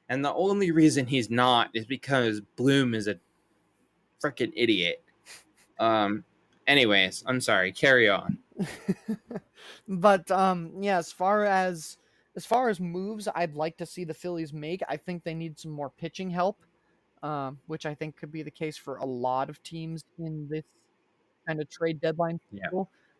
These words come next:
Speaker 2: Uh, on both ends, I think they could use maybe another, another starter to really kinda help solidify things. Um, I hate singling him out 'cause I love him for what he did for the Twins, but, uh, Kyle Gibson has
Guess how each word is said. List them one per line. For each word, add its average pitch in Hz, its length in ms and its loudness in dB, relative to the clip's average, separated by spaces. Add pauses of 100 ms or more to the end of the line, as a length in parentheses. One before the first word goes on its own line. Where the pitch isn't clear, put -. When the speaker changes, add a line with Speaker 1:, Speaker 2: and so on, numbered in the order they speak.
(140)
Speaker 2:
Uh, 143 300 0
on 208 220 6
both 226 280 6
ends, 190 280 2
I 160 100 0
think 175 200 -4
they 175 100 -2
could 151 200 -8
use 165 260 -4
maybe 165 300 -2
another, 156 560 -2
another 175 300 -2
starter 185 540 0
to 156 60 -6
really 160 240 -6
kinda 156 220 -8
help 160 260 -8
solidify 160 720 -2
things. 156 580 -10 (460)
Um, 139 320 -4 (200)
I 151 40 -10
hate 165 280 -6
singling 151 440 -10
him 147 160 -8
out 147 220 -6
'cause 147 180 -8
I 151 80 -2
love 147 300 -2
him 147 180 -8
for 147 200 -6
what 147 140 -6
he 160 120 -8
did 143 200 -6
for 156 120 -10
the 143 100 -14
Twins, 151 480 -10
but, 143 240 -2 (440)
uh, 139 180 0
Kyle 170 340 4
Gibson 165 480 -4
has 143 320 -8